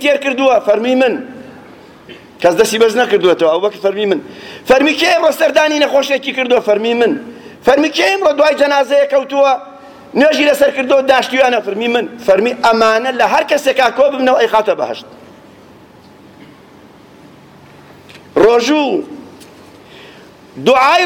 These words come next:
ڕۆژەوان گیرایە، لە بەربا-، لە پاشیەوە تا بەربانگەکەیتەوە، دوعات ڕەت ناکرێتەوە. جا بزانە چ، چ مەقامێکە تۆ ئەگەر هات و خۆتی لێ گێل نەکەی. هەندێ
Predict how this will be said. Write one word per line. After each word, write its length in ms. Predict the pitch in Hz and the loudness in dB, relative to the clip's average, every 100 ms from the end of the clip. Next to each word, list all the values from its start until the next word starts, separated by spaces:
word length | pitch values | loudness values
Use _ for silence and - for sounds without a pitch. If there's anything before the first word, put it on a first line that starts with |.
| 320 | 0
ڕۆژەوان 520 | 320 269 302 320 330 - | 0 0 2 0 -2 -6
گیرایە، 540 | 311 320 311 302 277 277 - - - - 180 247 | -2 0 0 0 -2 -6 -14 -20 -18 -8 -2 0
لە 100 | 277 | 2
بەربا-، 560 | 294 285 - 302 339 330 233 | 2 2 0 2 2 0 0
لە 80 | 277 294 | 0 2
پاشیەوە 680 | 294 277 302 359 349 320 285 | 2 0 0 2 4 2 2
تا 80 | 302 302 | 0 0
بەربانگەکەیتەوە، 680 | 285 302 277 247 247 247 226 | 0 -2 -4 -6 -2 0 0
دوعات 260 | 247 247 262 | 0 -2 -2
ڕەت 120 | 262 247 | -2 -2
ناکرێتەوە. 560 | 233 180 165 151 143 123 - - - - - - - - | -4 -2 -2 -2 -2 -4 -8 -16 -18 -18 -20 -20 -20 -2
جا 100 | 233 240 | 2 2
بزانە 280 | 262 277 262 | 2 2 0
چ، 20 | 311 262 - - - | 0 -2 -4 -14 0
چ 20 | 294 285 | 2 2
مەقامێکە 600 | 285 320 330 311 277 262 | 2 0 2 0 0 0
تۆ 80 | 269 254 | 2 0
ئەگەر 220 | 240 233 233 | 0 -2 0
هات 240 | 233 233 | -2 -4
و 80 | 214 - - - - - - - | -12 -16 -20 -20 -20 -20 -20 0
خۆتی 260 | 262 269 262 | 2 2 2
لێ 80 | 262 175 | 0 0
گێل 180 | 247 220 | 0 0
نەکەی. 260 | 202 170 143 - - - - - - - - - - - - - - - - - - - - - - - - - - - - - - - | 0 -2 -4 -12 -20 -20 -20 -20 -20 -20 -20 -20 -20 -20 -20 -20 -20 -20 -20 -20 -20 -20 -20 -20 -20 -20 -20 -20 -20 -20 -20 -20 -8 -2
هەندێ 340 | 349 311 294 | 0 2 2